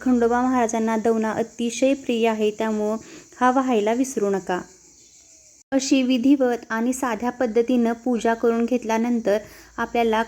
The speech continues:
खंडोबा महाराजांची आरती करून घ्यायची आहे. त्यासाठी तुम्हाला गणपतीची आरती, देवीची आरती आणि त्याच्यानंतर खंडोबा महाराजांची आरती आपल्याला म्हणायची आहे. या पाचही दिवसात देव पूजले जात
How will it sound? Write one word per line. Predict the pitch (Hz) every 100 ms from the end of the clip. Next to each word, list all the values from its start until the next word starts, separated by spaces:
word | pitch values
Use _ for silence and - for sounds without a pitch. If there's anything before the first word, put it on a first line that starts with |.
| -
खंडोबा | 254 220 220 240
महाराजांची | 254 254 226 208 214 208 196 214
आरती | 220 214 208 233
करून | 233 214
घ्यायची | 214 214 208
आहे. | 208 196 190 - - -
त्यासाठी | 247 254 285 269 277
तुम्हाला | 269 247 214 208
गणपतीची | 208 233 220 233 254 247 262
आरती, | 233 220 220 220
देवीची | 220 220 226 226 247
आरती | 233 214 - 208
आणि | 220 220
त्याच्यानंतर | 226 233 254 254 226 214 226
खंडोबा | 240 220 214 226
महाराजांची | 254 240 208 196 208 196 226
आरती | 220 196 190 220 - - - -
आपल्याला | 214 208 190 226
म्हणायची | 269 220 196 196
आहे. | 190 185 - _ _ - _ _ _ _ _
या | 269
पाचही | 269 269 247 254 254
दिवसात | 269 269 262 233
देव | 208 247 269
पूजले | 269 269 226 233
जात | 233